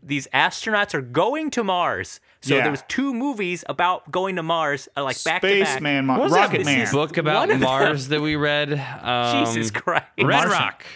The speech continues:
Speaker 3: The Red Rock.
Speaker 1: It's
Speaker 3: The Red Planet. The
Speaker 1: It's, okay,
Speaker 2: Oh,
Speaker 1: okay.
Speaker 2: Total
Speaker 1: It was the
Speaker 2: Recall.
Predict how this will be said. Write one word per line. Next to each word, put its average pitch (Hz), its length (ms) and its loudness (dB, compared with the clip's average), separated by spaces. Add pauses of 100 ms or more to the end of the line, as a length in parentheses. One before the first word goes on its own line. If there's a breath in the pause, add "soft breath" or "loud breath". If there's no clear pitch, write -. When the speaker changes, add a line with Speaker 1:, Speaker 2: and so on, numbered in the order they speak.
(520 soft breath)
Speaker 3:
The 139 120 -2
Red 190 240 0
Rock. 139 180 2
Speaker 1:
It's 139 100 -8
Speaker 3:
The 147 80 -2
Red 208 220 0
Planet. 147 380 0 (480 loud breath)
The 123 120 0
Speaker 1:
It's, 123 120 2
okay, 123 220 4
Speaker 2:
Oh, 214 160 6
Speaker 1:
okay. 135 160 0
Speaker 2:
Total 220 320 4
Speaker 1:
It 196 60 8
was 214 120 4
the 208 60 4
Speaker 2:
Recall. 151 160 4